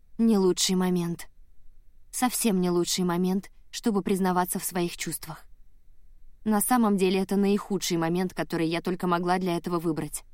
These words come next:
Слова едва не вырвались у меня прямо посреди коридора, пока я стояла в теплой зимней одежде с мокрым носом и онемевшими от холода руками. Взгляд Исаака потемнел. "Потому что ты что?" "Ничего,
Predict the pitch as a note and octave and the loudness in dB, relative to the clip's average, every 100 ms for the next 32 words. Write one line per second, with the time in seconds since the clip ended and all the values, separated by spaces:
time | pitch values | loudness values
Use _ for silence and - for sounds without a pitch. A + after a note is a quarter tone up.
0 | - - - - - A#3 G#3+ A3 G#3+ G3 | -20 -20 -20 -16 -4 2 4 4 2 2
1 | G#3 A3 A3 A#3+ F#3 F3+ F#3+ F#3+ F#3 F3+ | 2 4 2 2 2 2 2 2 0 0
2 | F#3+ F#3+ F3+ F#3+ F#3+ F3+ F#3+ G3 G3 G3 | 0 0 0 -2 -2 -2 -2 0 0 2
3 | F#3 D3+ - - - G#3 - F#3 F3 - | 0 -2 -8 -20 -8 -6 -2 0 0 0
4 | F3+ F#3 F3 - F#3+ F#3 F3 F3+ F3+ E3+ | 0 2 0 -2 -4 0 0 2 0 0
5 | E3+ E3 G3+ E3+ D#3+ - - - G#3 F#3+ | 0 0 -2 -2 -6 -8 -12 -4 0 0
6 | - F#3 F#3+ A3 F3 E3+ F#3 E3+ F3+ F3+ | 0 0 2 0 -2 -4 -2 0 2 0
7 | F#3+ - F3+ E3+ E3 F#3 F3 D#3+ E3+ F3 | 0 -2 -2 -2 -2 0 0 0 -2 -4
8 | F3 D#3 D3+ D3+ - - - - - - | -4 -4 -6 -10 -18 -20 -20 -20 -20 -20
9 | - - - - G3 G3 G#3+ F#3+ F#3 - | -20 -20 -20 -8 -2 2 4 4 2 4
10 | F#3+ G3+ F#3+ F#3 - F3+ E3+ D#3 D3+ - | 4 2 -2 -4 -2 -2 -2 -4 -10 -14
11 | - - - - - - - - - G#3 | -20 -20 -20 -20 -18 -20 -20 -20 -4 -2
12 | G3+ G3 G3+ - F#3+ A3 - - E3+ - | 2 2 2 0 0 0 0 -2 -4 -8
13 | - - - - - - - - - - | -20 -20 -20 -20 -20 -20 -20 -20 -8 0
14 | A3 - A3+ F#3 F3 | 2 2 0 0 -6